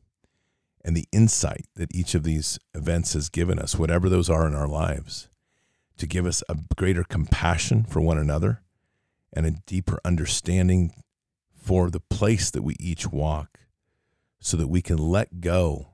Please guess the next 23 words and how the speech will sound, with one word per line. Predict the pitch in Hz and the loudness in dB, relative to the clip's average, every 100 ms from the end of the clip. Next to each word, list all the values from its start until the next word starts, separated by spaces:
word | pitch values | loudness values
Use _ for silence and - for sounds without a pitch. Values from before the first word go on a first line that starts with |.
| _ - | _ -8
of | 82 | -2
these | 80 76 | -2 -2
rifts, | 73 82 82 - - | 0 2 0 -2 -6
these | - 78 | -6 -6
blood | 82 - 78 85 87 | -8 -6 -2 0 0
rifts | 73 71 - | 0 -2 -4
that | 80 | -4
have | 80 | -4
been | 78 73 | -4 -2
so | - - 87 85 76 | -2 -2 0 0 -2
deeply | - 87 101 - 85 - | -6 -2 -2 0 0 2
embedded | 76 69 76 80 76 73 - _ _ _ _ _ _ | 0 0 0 -2 -2 -4 -12 _ _ _ _ _ _
and | 82 | 0
entrenched | 80 - - 82 85 - | 2 0 0 0 0 0
in | 73 | -2
our | 69 | -2
hearts, | - - - - - - - _ _ _ _ _ _ _ _ _ | -6 -4 -4 -6 -10 -12 -12 _ _ _ _ _ _ _ _ _
and | 80 87 | -4 -2
truly | - 104 107 95 - | 2 4 4 2 0
enter | 92 92 - - | 0 0 0 -2
into | 90 87 - | 2 2 0
the | 85 | -8
place | - - 82 80 78 - - | -4 -2 0 0 -2 -6 -8